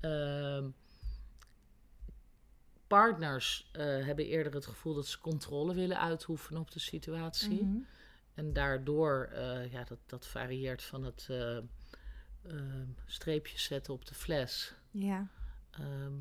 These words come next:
Speaker 1: de bankrekening, eh, angstvallig in de gaten houden.
Speaker 2: Pasjes afnemen.
Speaker 1: Pasjes inderdaad afnemen. Maar ook wel meeliegen.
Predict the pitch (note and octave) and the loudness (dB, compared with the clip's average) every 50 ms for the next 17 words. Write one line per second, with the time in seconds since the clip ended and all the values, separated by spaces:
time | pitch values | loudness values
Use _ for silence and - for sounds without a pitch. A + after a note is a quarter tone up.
0 | B2+ - - - - - - - - - D3 C3+ - C#3+ C#3+ D3+ C#3+ - - D3 | -10 -12 -18 -18 -12 -12 -10 -10 -8 -8 -6 -4 -2 0 0 0 -2 -2 0 0
1 | C#3+ C#3+ - - C#3+ C#3+ C#3+ C#3 C#3 C#3 C#3 C3+ C3 G#2 - C3+ C#3+ C#3 - - | 0 0 -2 -4 -2 0 0 0 0 0 0 0 -2 -2 -2 -2 0 0 -2 -2
2 | - - - C#3+ C#3 C3+ - - - C#3+ C#3+ C#3 - - - C#3 C3+ C3+ C#3 - | -2 -2 0 0 0 0 0 -2 -2 -2 -2 -2 -4 -2 -2 0 0 0 -2 -2
3 | C#3 B2 B2 B2+ C3 C3 C#3 C#3 C#3 C3+ C3 C3 B2+ C3 B2+ B2 A3+ - - - | -2 -2 0 0 0 0 -2 -2 -2 -2 0 0 0 0 2 4 2 2 2 0
4 | - A3+ - - - G#3+ - - A3 G#3+ G#3+ G#3 - C#3+ G#3+ A3 - - D#3 C3+ | -2 -2 -2 -2 -2 -2 -2 -2 -4 -2 0 2 2 2 2 2 2 2 2 2
5 | - - D3 C#3 C#3 C#3 C3+ C3 C3 C3 - - - C3+ B2+ - - - C#3+ C3+ | 2 2 2 0 0 0 0 0 -2 -2 -4 -4 -4 -4 -4 -4 -4 -4 -2 -2
6 | C3+ C3 C3 C3+ C3 C3 C#3 C#3 - - E3 G#3 G3 - A3 G3 F3+ F3 E3+ E3 | 0 0 0 0 -2 0 0 -2 -2 0 0 0 2 4 4 4 6 6 6 6
7 | E3+ F3 F#3 G3 A3 A3+ A3 A3+ A3+ A#3 G#3+ - - A#3+ B3+ D#4 | 6 8 8 8 8 8 6 6 6 4 2 0 0 0 0 0